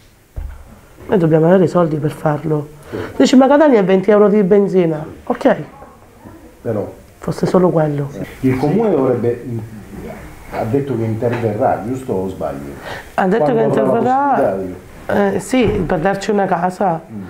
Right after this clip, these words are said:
Speaker 1: Mi ha detto che c'è un nuovo bando di fare domanda, che sicuramente quando compreranno questi appartamenti possiamo essere l'attenzione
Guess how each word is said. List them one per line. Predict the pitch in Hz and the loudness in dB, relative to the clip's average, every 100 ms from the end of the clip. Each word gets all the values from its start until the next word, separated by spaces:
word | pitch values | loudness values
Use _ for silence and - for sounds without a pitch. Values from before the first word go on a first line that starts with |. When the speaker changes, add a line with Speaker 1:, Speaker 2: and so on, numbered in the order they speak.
| - - - | -16 -12 -2
Speaker 1:
Mi | 294 | 0
ha | |
detto | 220 190 | 0 0
che | 180 | -2
c'è | 196 208 | 0 0
un | 180 | 0
nuovo | 175 196 247 | 2 0 0
bando | 208 262 190 170 170 | 0 0 0 0 -2
di | 185 | 0
fare | 190 170 170 | 0 -2 -2
domanda, | 226 269 226 160 156 160 160 - - - - _ | -2 0 0 -2 0 -2 -2 -10 -20 -20 -20 _
che | - 208 | -2 -2
sicuramente | 208 214 185 190 190 196 190 185 180 180 175 170 170 | -2 -2 0 2 2 2 2 2 0 0 0 0 -4
quando | - 202 180 165 156 156 - - - | -2 0 0 -2 -4 -6 -14 -20 -6
compreranno | 185 160 170 175 170 165 | -6 -4 0 2 2 0
questi | 156 160 - | -2 -4 -4
appartamenti | - 165 156 170 165 170 151 147 160 143 359 330 311 311 311 - - - - - - - - 285 214 - | -4 -4 -4 -4 0 0 -2 -6 -8 -8 -10 -12 -14 -16 -18 -20 -20 -20 -20 -20 -20 -20 -14 -12 -12 -4
possiamo | 202 190 196 185 | -4 -2 -2 0
essere | 180 180 - 170 | -2 -4 -6 -4
l'attenzione | 170 165 160 165 - 175 160 156 156 | -4 -4 -6 -10 -6 -4 -2 -2 -6